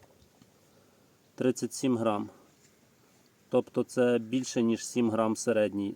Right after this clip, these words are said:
розмір. А полани — це п'ять грам в мене. Ось така різниця між цим-, цими двома сортами. Цей набагато швидше збирати і комфортніше. І ягода на свіжому ринку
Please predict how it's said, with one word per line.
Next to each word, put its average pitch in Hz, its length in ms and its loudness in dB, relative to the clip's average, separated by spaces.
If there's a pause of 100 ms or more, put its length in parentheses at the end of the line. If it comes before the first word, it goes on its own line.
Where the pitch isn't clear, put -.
розмір. 104 480 -6 (380)
А 113 140 2
полани — 131 560 4 (680)
це 120 160 2
п'ять 107 320 4
грам 98 280 -10 (1300)
в 104 160 -8
мене. 101 260 -6 (1900)
Ось 147 200 -2
така - 480 2
різниця 131 520 4
між 127 160 6
цим-, 131 320 4
цими 131 260 6
двома 123 300 6
сортами. 110 540 2 (240)
Цей 147 360 12
набагато 120 580 6
швидше 117 400 2
збирати 98 540 0 (100)
і 98 80 -4
комфортніше. - 840 2 (1300)
І 127 160 2
ягода 120 500 10
на 107 300 6
свіжому 110 460 4
ринку 117 460 6